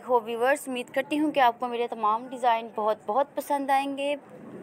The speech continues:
So viewers, आज की इस video को enjoy कीजिएगा, मज़े कीजिएगा। So my dear friends, जैसे कि आप देख रही हैं,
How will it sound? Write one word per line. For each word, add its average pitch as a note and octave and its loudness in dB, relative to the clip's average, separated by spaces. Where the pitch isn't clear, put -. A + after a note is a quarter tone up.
So G3 -6
viewers, F#3+ 0
आज F3 2
की - -14
इस - -8
video D4 0
को D4+ 0
enjoy F#3+ 2
कीजिएगा, G#3 2
मज़े C#4+ -4
कीजिएगा। D#4 2
So B3 0
my A3+ 4
dear A3+ -2
friends, B3 0
जैसे C#4+ -4
कि C#4+ 0
आप C4 6
देख G#3+ -6
रही C4 -8
हैं, D4 -4